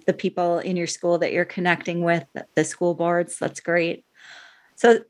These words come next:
Secretary Simon, we're hearing what's working, right? Like, we've heard some really great stories about what's working.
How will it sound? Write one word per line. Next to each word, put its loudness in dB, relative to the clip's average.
Secretary 0
Simon, 0
we're 2
hearing -2
what's 0
working, 0
right? 0
Like, -2
we've -4
heard 4
some -2
really 2
great -2
stories 0
about 0
what's 0
working. 0